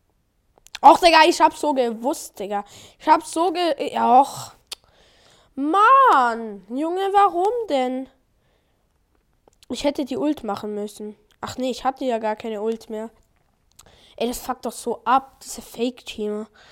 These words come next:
Ich, ich, ich weiß, ich hätte auch Fake geteamt, wenn ich's gekonnt hätte. Aber trotzdem, es fuckt so ab. <coughs> Genau deshalb tue ich Fake-Team.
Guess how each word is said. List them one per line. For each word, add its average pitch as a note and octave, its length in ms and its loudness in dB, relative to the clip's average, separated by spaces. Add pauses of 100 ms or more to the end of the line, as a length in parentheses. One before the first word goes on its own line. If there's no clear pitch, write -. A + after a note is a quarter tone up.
(480)
Ich, - 240 -16
ich, A#3 200 -8
ich - 200 -16
weiß, A3 220 -2
ich G#3+ 180 -10
hätte A3+ 200 0
auch G#3 120 0
Fake G3+ 260 -8
geteamt, A#3 460 -10
wenn G#3+ 120 -6
ich's - 280 -12
gekonnt - 400 -12
hätte. A3 220 -10
Aber A3 180 0
trotzdem, C4+ 420 -4 (360)
es - 100 -20
fuckt D4 280 -2
so C#4+ 180 -2
ab. - 400 2 (540)
<coughs> - 80 4 (400)
Genau C4+ 500 2
deshalb C4 420 2
tue C4+ 140 -6
ich B3 120 -6
Fake-Team. A3 640 -4